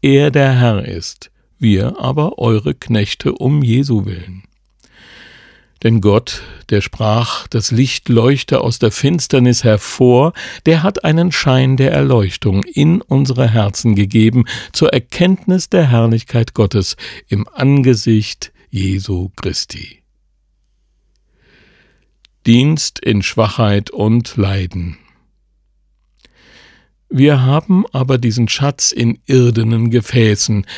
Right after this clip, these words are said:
damit die überschwängliche Kraft von Gott kommt und nicht von uns.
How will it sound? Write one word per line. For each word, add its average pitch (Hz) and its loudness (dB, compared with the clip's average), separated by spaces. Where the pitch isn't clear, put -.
damit 135 2
die 139 0
überschwängliche 147 0
Kraft - -4
von 131 0
Gott 117 0
kommt 107 -2
und 104 -4
nicht 101 -4
von - -2
uns. - -8